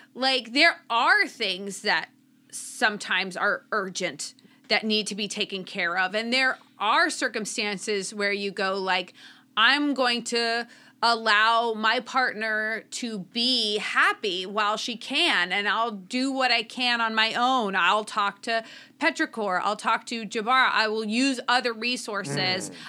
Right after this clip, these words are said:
Speaker 1: other than, like, my number one to process some of this."
Speaker 2: Yeah.
Speaker 1: Um, I think also from Helen Russell, and I, I'm really taking away the idea of looking after yourself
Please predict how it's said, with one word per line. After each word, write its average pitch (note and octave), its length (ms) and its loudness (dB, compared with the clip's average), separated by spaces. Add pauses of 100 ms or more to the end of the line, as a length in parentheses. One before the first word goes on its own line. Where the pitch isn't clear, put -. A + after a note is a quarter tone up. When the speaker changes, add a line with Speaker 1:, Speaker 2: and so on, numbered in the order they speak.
Speaker 1:
other A#3+ 220 4
than, A#3+ 240 -2
like, G#3+ 240 0
my G#3+ 220 2
number G#3+ 420 -2
one A3 360 2
to G#3 100 -8
process - 720 -2
some F#3 240 -6
of F3+ 200 -10
this." F2 300 -4
Speaker 2:
Yeah. A2 440 0 (540)
Speaker 1:
Um, B3 440 2 (100)
I E4 180 6
think F4 440 -2
also A#3+ 680 0 (240)
from A#3+ 260 -6
Helen A#3+ 440 0
Russell, A#3 760 0
and G#3 300 2 (220)
I, A3 140 4 (160)
I'm A#3 420 0
really A#3 300 -4
taking A#3 360 -8
away G#3 240 -2
the G#3 200 -4
idea G#3 440 0
of F3+ 640 0 (320)
looking A#3 560 -2
after G3+ 460 0
yourself F#4+ 840 0